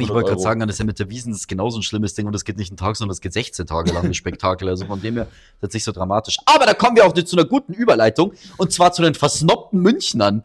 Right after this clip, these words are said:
Speaker 1: Ah ja, stimmt, du warst auch
Speaker 2: Alter, oh mein Gott, mir ist wieder aufgefallen, warum ich München nicht mag. Ich hab mit der Stadt tatsächlich, tatsächlich irgendwie so zwei Probleme.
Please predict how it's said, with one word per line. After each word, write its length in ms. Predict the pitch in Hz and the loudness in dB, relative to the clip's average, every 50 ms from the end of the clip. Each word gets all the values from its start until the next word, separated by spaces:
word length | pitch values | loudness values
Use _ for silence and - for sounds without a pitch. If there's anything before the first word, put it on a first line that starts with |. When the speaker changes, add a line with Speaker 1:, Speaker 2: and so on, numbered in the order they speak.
| _ _ - | _ _ -8
Speaker 1:
Ah 100 | 107 113 | -4 -4
ja, 120 | 110 113 | -4 -4
stimmt, 200 | - - 123 110 | -4 -6 -10 -8
du 60 | 104 | -6
warst 160 | 101 101 98 | -6 -4 -2
auch 60 | - - | 2 4
Speaker 2:
Alter, 800 | 151 170 196 208 202 190 180 170 165 156 - - - 143 139 135 | 6 8 8 8 8 8 6 6 4 4 2 0 0 0 2 4
oh 100 | 139 139 | 4 2
mein 220 | 139 139 135 127 | 2 2 0 0
Gott, 220 | - 127 139 139 - | 0 0 0 0 -2
mir 40 | 151 | -10
ist 120 | 139 - | -14 -8
wieder 140 | - 190 165 | -2 0 0
aufgefallen, 380 | 180 214 - - 233 - 233 220 | 0 0 -2 -4 -8 -4 -2 0
warum 140 | 208 202 190 | 0 0 -2
ich 120 | 170 - | -4 -6
München 300 | 160 220 294 - - 139 | -8 -12 -12 -12 -12 -10
nicht 180 | 127 120 - - | -10 -10 -10 -8
mag. 260 | 110 - - - 185 _ _ _ _ _ _ - | -10 -10 -10 -10 -14 _ _ _ _ _ _ -14
Ich 140 | - - | -8 -6
hab 100 | 190 - | -6 -6
mit 120 | - 190 - | -6 -4 -4
der 80 | 143 | -4
Stadt 240 | 135 - 190 208 - - | -2 -2 -2 -4 -4 -6
tatsächlich, 320 | 196 - 170 165 151 - | -14 -12 -12 -12 -12 -14
tatsächlich 280 | _ - - - - 180 | _ -14 -14 -14 -14 -14
irgendwie 100 | 180 170 | -16 -16
so 140 | - - - | -16 -16 -16
zwei 260 | - - - 131 170 | -12 -6 -4 -4 -4
Probleme. 580 | 165 - - 160 147 135 123 113 101 87 85 - | -4 -8 -14 -16 -14 -10 -10 -8 -8 -8 -8 -10